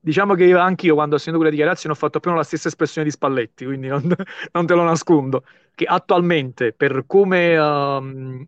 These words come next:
il Napoli sta impostando il, il calciomercato, dire che è un Napoli da scudetto nell'immediato è abbastanza utopistico. Ci sono squadre più pronte come il Milan,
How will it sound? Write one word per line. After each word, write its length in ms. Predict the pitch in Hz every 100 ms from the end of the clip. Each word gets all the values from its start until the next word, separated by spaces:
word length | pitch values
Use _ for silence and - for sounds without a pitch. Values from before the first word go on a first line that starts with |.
| _
il 100 | 165
Napoli 260 | 165 160
sta 180 | 143 -
impostando 720 | 160 156 147 - 151 135 127
il, 380 | 127 123 127 120 120
il 60 |
calciomercato, 840 | - 139 - 151 170 151 139 147 147 _ _ _ _ _ _ _
dire 280 | - 170 175
che 120 | 156
è 40 | 170
un 80 |
Napoli 180 | 160 175
da 80 | 160
scudetto 420 | 147 156 156 -
nell'immediato 840 | 147 143 147 143 143 185 139 131 120 _ _
è 80 | -
abbastanza 480 | 135 143 - 156 147
utopistico. 600 | 147 135 135 - 117 113
Ci 80 | 131
sono 120 | 139
squadre 280 | 120 160 147
più 160 | - 131
pronte 440 | - 170 165 151
come 160 | 135 135
il 80 | 147
Milan, 320 | 185 180